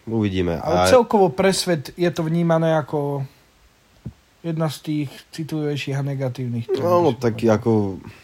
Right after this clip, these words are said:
Speaker 1: no, t-, je, je to, je to skôr také, že všade proste to ukazujú ako výstrahu, vieš. No nebudeme furt naťaho-, f-, nebudeme to furt naťahovať a gumu v trenkoch, jedná sa o drogy a alkoholizmus.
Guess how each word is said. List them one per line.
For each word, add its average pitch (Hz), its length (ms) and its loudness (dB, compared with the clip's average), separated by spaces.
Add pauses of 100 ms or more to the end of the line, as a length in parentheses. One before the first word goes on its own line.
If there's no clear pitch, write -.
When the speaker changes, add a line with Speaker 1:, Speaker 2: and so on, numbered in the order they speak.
(140)
Speaker 1:
no, 143 160 -4 (180)
t-, 110 200 -6
je, 127 320 0
je 165 140 6
to, 160 120 2 (120)
je 139 180 0
to 147 100 2
skôr 123 280 2
také, 120 340 2
že 104 400 2 (800)
všade 123 340 4
proste 104 640 2 (800)
to 98 140 -4
ukazujú 95 400 0
ako 92 180 -2
výstrahu, 85 540 -6
vieš. 85 260 -6 (340)
No 104 140 0
nebudeme 107 380 8
furt 104 260 2
naťaho-, 98 460 4 (100)
f-, 113 180 -10
nebudeme 110 480 4
to 101 120 -2
furt 101 200 0
naťahovať 101 520 2
a 92 80 2
gumu 101 240 0
v - 100 -10
trenkoch, 101 360 -2
jedná 98 260 0
sa - 200 -6
o 95 220 0 (260)
drogy 113 540 6
a 98 80 2
alkoholizmus. 92 960 0